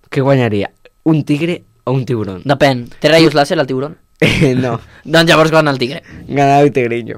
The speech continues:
Speaker 2: Gana el
Speaker 1: Ai, no,
Speaker 2: tigre.
Speaker 1: gana el Tiburón Towers. Tu,
Speaker 2: Si el
Speaker 1: tu
Speaker 2: tiburón no
Speaker 1: pensa,
Speaker 2: tiene rayos láser, bro.
Speaker 1: Tiburón Towers, Mike Towers, saps?
Speaker 2: <laughs>
Speaker 1: Ah,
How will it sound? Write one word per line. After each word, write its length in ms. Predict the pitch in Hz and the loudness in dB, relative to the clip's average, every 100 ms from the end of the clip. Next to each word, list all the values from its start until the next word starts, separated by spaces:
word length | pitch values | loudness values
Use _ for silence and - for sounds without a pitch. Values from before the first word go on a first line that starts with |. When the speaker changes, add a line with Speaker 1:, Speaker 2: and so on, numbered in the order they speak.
| - | -10
Speaker 2:
Gana 360 | 135 139 151 151 | -2 2 4 2
el 40 | |
Speaker 1:
Ai, 140 | 147 | 2
no, 80 | 127 | 0
Speaker 2:
tigre. 140 | 123 131 | -2 -4
Speaker 1:
gana 600 | 139 135 139 139 139 139 | -2 -2 -2 -2 0 0
el 60 | 120 | -2
Tiburón 280 | 135 127 117 | -2 -2 -2
Towers. 300 | 110 90 - | -2 -4 -8
Tu, 120 | 143 | -4
Speaker 2:
Si 60 | |
el 80 | 165 | 0
Speaker 1:
tu 40 | 160 | 2
Speaker 2:
tiburón 200 | 175 190 | 4 6
no 80 | 185 | 4
Speaker 1:
pensa, 80 | 175 | 2
Speaker 2:
tiene 120 | 165 | 0
rayos 200 | 185 180 | 0 -2
láser, 220 | 170 180 180 | -6 -10 -12
bro. 100 | 170 - - | -16 -6 2
Speaker 1:
Tiburón 380 | 151 143 156 151 | 4 4 4 4
Towers, 640 | 143 160 170 143 - - _ _ - | 4 6 4 2 -2 -20 _ _ -6
Mike 220 | 113 110 | -6 -2
Towers, 400 | 110 107 90 - _ _ _ _ | -2 -2 -4 -10 _ _ _ _
saps? 380 | - - 247 523 | -6 -2 0 0
Speaker 2:
<laughs> 60 | - | 2
Speaker 1:
Ah, 220 | 587 - | 2 4